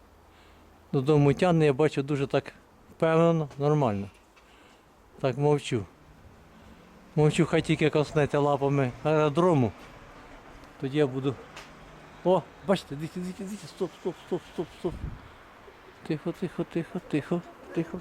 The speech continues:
тихо, тихо. Зараз, хвилинку. Поміняю точку зйомки. А! Ага.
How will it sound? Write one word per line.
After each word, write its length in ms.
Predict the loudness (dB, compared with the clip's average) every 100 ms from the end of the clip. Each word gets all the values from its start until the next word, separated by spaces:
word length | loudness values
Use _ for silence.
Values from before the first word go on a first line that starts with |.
| -12
тихо, 180 | -14 -12 -14
тихо. 160 | -14 -16 -20 -20 -18 -18 -18 -16 -10 0
Зараз, 260 | 2 2 0 -2
хвилинку. 460 | 0 2 2 -2 -6 -14 -20 -20 -20 -16 -6 0
Поміняю 440 | 2 4 4 2
точку 320 | 0 -2 -4
зйомки. 460 | -4 -2 -2 -2 -6 -8 -14 -18 -20 -20 -20 -20 -18 -18 -18 -16 -14 -8 -8 -8 -14 -20 -20 -20 -20 -20 -20 -16 -12 -12 -12 -12 -10 -8 -6 -6 -6 -14 -18 -20 -20 -18 -18 -18 -20 -2
А! 320 | 0 2 0 -4 -14 -20 -20 -20 -16 -14 -12 -10 -12 -16 -20 -18 -6
Ага. 360 | -4 -2 -4